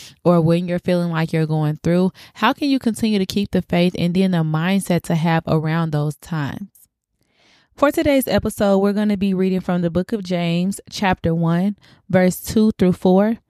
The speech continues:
And this section in the New Living Translation Bible is talking about faith and endurance. It says, "Dear brothers and sisters, when troubles of any kind come your way, consider it an opportunity for great joy.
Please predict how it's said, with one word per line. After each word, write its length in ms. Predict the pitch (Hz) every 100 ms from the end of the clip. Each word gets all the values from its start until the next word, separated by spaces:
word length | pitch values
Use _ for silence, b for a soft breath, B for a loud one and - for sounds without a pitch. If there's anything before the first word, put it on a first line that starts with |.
| B B B -
And 160 | 190 196
this 160 | 208
section 420 | - 202 220 -
in 160 | 190 180
the 100 | 175
New 160 | 180 180
Living 320 | 180 175 175
Translation 600 | - 170 170 190 202 202
Bible 420 | 190 185 180 175
is 180 | - 180
talking 380 | - 180 196 202
about 320 | 170 160 151
faith 220 | 160 156 -
and 160 | 160
endurance. 640 | 160 156 156 147 - - - B B B
It 120 | 208
says, 300 | - 214 202
"Dear 200 | 170 202
brothers 380 | 220 208 196 180
and 100 | 180
sisters, 560 | - 175 170 147 160 - b b
when 140 | 196 202
troubles 400 | - 233 277 240
of 100 | 214
any 200 | 185 190
kind 340 | - 190 180
come 220 | 180 180 202
your 140 | 208
way, 320 | 180 156 160
consider 560 | - 196 185 - 226 226
it 140 | 202
an 140 | - 170
opportunity 680 | 175 175 170 - 180 165 160
for 200 | - 160
great 260 | 160 160
joy. 380 | 151 151 147 143